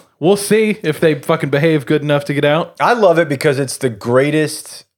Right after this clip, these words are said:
Speaker 2: in-law flex of all time.
Speaker 1: To
Speaker 2: Like
Speaker 1: re-, <laughs> to release a press release
Speaker 2: and just be like, "Mm, we're good." Like, it's kinda like you not going to your family's Thanksgiving, but just using Canada as mic. <laughs> Being like,
Speaker 1: Yeah.
Speaker 2: "We think this would be better for us at this stage of our life. Fuck
Speaker 1: Yeah.
Speaker 2: you."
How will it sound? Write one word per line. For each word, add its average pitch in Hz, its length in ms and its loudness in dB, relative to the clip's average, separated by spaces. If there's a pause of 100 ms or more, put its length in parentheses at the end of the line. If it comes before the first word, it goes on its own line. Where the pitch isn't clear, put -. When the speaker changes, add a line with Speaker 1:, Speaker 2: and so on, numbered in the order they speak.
Speaker 2:
in-law 127 440 4
flex 117 460 0
of 95 100 -4
all 101 160 2
time. 87 460 -6 (880)
Speaker 1:
To - 100 0
Speaker 2:
Like - 460 0
Speaker 1:
re-, 202 80 -2
<laughs> - 80 -16
to 190 100 0
release 196 320 -2
a 196 60 -2
press - 560 -4
release 214 480 2
Speaker 2:
and 139 100 -4
just 127 160 -4
be 135 120 2
like, 120 160 4
"Mm, 175 580 -8 (220)
we're 151 100 0
good." 107 380 0 (420)
Like, 131 320 0
it's 156 180 -4
kinda 220 380 0
like 147 280 2
you 139 480 -2 (120)
not 127 260 0
going 131 300 2
to 123 120 -10
your 123 120 0
family's 117 420 -2
Thanksgiving, 110 640 -4
but 101 160 -4
just 107 260 -6
using 117 380 -6
Canada 101 680 0
as 95 160 -6
mic. 101 600 -6
<laughs> - 200 -6
Being - 300 -2
like, 190 180 4
Speaker 1:
Yeah. 185 400 0
Speaker 2:
"We 226 60 0
think 240 220 -2
this 196 100 -2
would 165 140 -2
be 147 80 0
better 131 260 4
for 117 220 0
us 110 120 0
at 110 120 -10
this 110 120 -6
stage 113 280 -4
of 101 80 -4
our 101 120 4
life. 90 300 -2
Fuck - 260 -2
Speaker 1:
Yeah. 151 180 2
Speaker 2:
you." - 60 -6